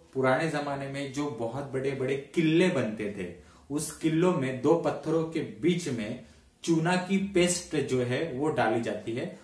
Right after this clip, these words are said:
उसमें भी और कुछ कुछ डाला, डाला जाता था और एक ऐसी सीमेंट तैयार किया जाता था उस time कि वो सीमेंट रूपी जो चूना है वो आज भी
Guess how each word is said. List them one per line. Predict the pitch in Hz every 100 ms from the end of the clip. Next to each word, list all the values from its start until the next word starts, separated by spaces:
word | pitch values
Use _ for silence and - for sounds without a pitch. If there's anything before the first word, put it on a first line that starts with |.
| _
उसमें | 143 139 156 160
भी | 165
और | 185 135 143 147
कुछ | 156 156
कुछ | - 147 127
डाला, | 120 120 120
डाला | 117 113 127
जाता | 117 110 110
था | 110 - - - -
और | 127 131 -
एक | 165 175 -
ऐसी | 135 135 - 196 190
सीमेंट | 190 - 147 175 214 220
तैयार | - 156 143
किया | 143 143
जाता | 127 120 120
था | 120
उस | 113 -
time | 107 107 - - _
कि | 147
वो | 143 160
सीमेंट | 156 - 135 147 147 147 - -
रूपी | 131 131 143
जो | 143
चूना | - 127 139
है | 156 123 - - - -
वो | 127 135 -
आज | 120 131 139
भी | 143 127 139 160 170 170